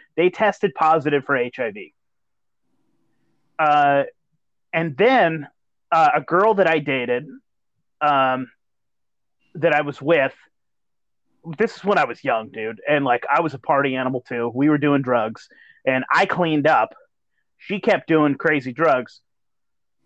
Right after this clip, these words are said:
Uh, she got clean at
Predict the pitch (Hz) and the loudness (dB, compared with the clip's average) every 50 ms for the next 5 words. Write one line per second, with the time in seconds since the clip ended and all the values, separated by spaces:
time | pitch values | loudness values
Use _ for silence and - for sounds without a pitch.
0 | _ _ _ _ _ - 175 165 156 147 147 147 139 135 135 - - - - 175 | _ _ _ _ _ -2 2 4 4 6 6 6 4 2 0 -4 -10 -10 -8 -6
1 | 208 214 180 208 196 190 185 - - - - - - - - - - - - - | -4 0 2 4 6 6 4 4 0 -4 -16 -18 -16 -16 -18 -18 -20 -20 -20 -20
2 | - - - - _ _ _ _ _ _ - - - 202 202 196 185 160 147 147 | -20 -20 -20 -20 _ _ _ _ _ _ -12 -8 -4 -2 0 0 0 0 0 0
3 | 131 - | 0 -2